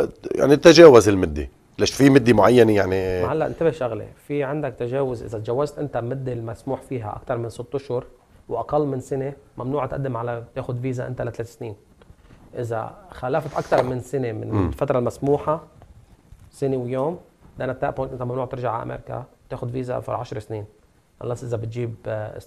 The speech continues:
Speaker 2: طلب استرحام.
Speaker 1: مم.
Speaker 2: اوكي، وبس اشخاص معينة بيقدروا ياخذوها. آم، وحتى يعني نرجع يقدم اجمالا again، شخص فيه يقدم، بس عادة لما انت بيعطوك هن، آه،
Speaker 1: وقت
Speaker 2: مثل
Speaker 1: محدد
Speaker 2: حد
Speaker 1: يعني.
Speaker 2: وحد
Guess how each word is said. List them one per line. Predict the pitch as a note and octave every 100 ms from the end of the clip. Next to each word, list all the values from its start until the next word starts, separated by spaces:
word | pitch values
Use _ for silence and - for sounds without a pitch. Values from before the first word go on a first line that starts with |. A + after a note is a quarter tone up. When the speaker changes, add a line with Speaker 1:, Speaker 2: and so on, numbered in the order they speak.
| -
Speaker 2:
طلب | A2+
استرحام. | G#2+ - G2+ G2 F#2+ _ _ _ -
Speaker 1:
مم. | G2 D2+ - -
Speaker 2:
اوكي، | - A2+ A2+ - _ - _ _
وبس | A#2 A2+ A2+ A2+ - B2+ -
اشخاص | - B2+ -
معينة | G#2 G#2+ A2
بيقدروا | - A2
ياخذوها. | G#2+ - - G2 - _ _ _ _ _ -
آم، | G#2+ G#2 G#2 G#2+ G#2 _ _ _ _ _ _ _
وحتى | - - E3+ - A#2+ -
يعني | A#2 A2+
نرجع | B2 D3+ C#3+
يقدم | B2+ C#3+ -
اجمالا | A#2+ C3+ C#3 B2
again، | A#2 B2 G2+
شخص | - C3+ - -
فيه | D3 C3+
يقدم، | C3 A#2+ A2+ A2+ - _ _ - - -
بس | A#2 A2
عادة | C#3 C#3+ B2+
لما | A#2+ A#2 C3+
انت | D#3
بيعطوك | B2+ B2+ - D3+ -
هن، | C#3 B2+ B2 B2+ - -
آه، | A#2 A2+ A2+ A2 A2
Speaker 1:
وقت | G#2 A#2 -
Speaker 2:
مثل | -
Speaker 1:
محدد | F2 F#2 E2 D#2
Speaker 2:
حد | D#2
Speaker 1:
يعني. | D2+
Speaker 2:
وحد | - D3